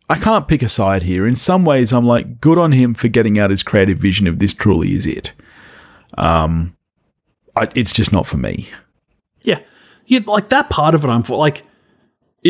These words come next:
Speaker 2: in what he's go-, in what Zack Snyder's gone through the past five years,
Speaker 1: Yeah.
Speaker 2: him being able to get out his film, like, yeah, that, like, fine, good, like, <laughs> yeah, good on you.
Speaker 1: Yeah.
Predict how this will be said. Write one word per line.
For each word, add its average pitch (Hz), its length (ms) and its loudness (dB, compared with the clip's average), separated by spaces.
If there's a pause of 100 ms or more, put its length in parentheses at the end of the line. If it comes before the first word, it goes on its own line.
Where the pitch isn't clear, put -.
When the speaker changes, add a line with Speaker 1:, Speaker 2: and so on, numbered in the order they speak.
(120)
Speaker 2:
in 156 180 2
what 160 280 -2
he's 127 260 0
go-, - 220 -4
in 127 100 2
what 160 160 0
Zack 156 160 -2
Snyder's 113 320 0
gone 107 240 -2
through 160 180 0
the 139 60 -4
past 127 300 -2
five 123 220 0
years, 185 280 0
Speaker 1:
Yeah. 233 240 0 (120)
Speaker 2:
him 170 240 2
being 147 220 4
able 127 180 2
to 120 60 0
get 117 200 -2
out 131 160 0
his 113 120 -2
film, 165 400 0
like, 117 400 -2
yeah, 113 320 -2 (220)
that, - 180 0
like, 120 220 -2 (640)
fine, 110 480 0
good, 131 240 2
like, 107 240 0 (120)
<laughs> - 120 -8
yeah, 123 160 0
good 135 220 0
on 117 160 2
you. 101 240 -2
Speaker 1:
Yeah. 180 180 0